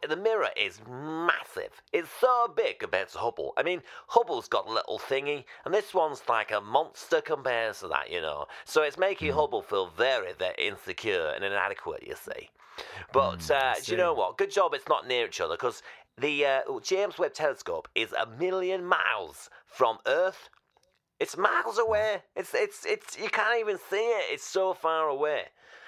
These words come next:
Speaker 1: Um, it's, it's actually on the other side of the moon. See, it's very clever. It's, um,
Speaker 2: Wow.
Speaker 1: it's in a stable orbit going around, you know.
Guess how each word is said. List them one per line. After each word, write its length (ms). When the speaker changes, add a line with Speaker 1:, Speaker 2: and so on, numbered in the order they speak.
Speaker 1:
Um, 380
it's, 240
it's 180
actually 440
on 100
the 80
other 100
side 420
of 160
the 140
moon. 340
See, 420
it's 120
very 200
clever. 420
It's, 320
um, 220
Speaker 2:
Wow. 380
Speaker 1:
it's 180
in 80
a 60
stable 560
orbit 460
going 280
around, 460
you 80
know. 240